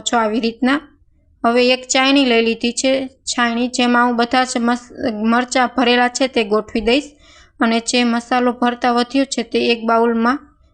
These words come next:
હું ભરી લઈશ. અને હવે આપણે આને ફક્ત પાંચ જ મિનિટ પૂરતા હવે આપણે તેને વરાળે બાફવાના છે.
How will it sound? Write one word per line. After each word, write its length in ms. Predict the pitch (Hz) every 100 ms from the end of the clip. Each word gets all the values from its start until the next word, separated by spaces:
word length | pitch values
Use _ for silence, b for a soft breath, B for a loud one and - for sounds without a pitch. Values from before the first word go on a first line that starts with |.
| _ 247
હું 120 | 208
ભરી 260 | 220 226 233
લઈશ. 280 | 254 277 269
અને 180 | 240
હવે 140 | 240 247
આપણે 280 | 254 254 254
આને 220 | 262 233
ફક્ત 320 | - 247 254 262
પાંચ 300 | - 254 262
જ 140 | 262 254
મિનિટ 280 | 247 247 247
પૂરતા 360 | 254 269 262 226
હવે 120 | 226
આપણે 280 | 233 240 247
તેને 260 | 247 254 220
વરાળે 440 | 208 226 233 233 277 b b b b -
બાફવાના 560 | 247 247 269 247 220
છે. 200 | 208 -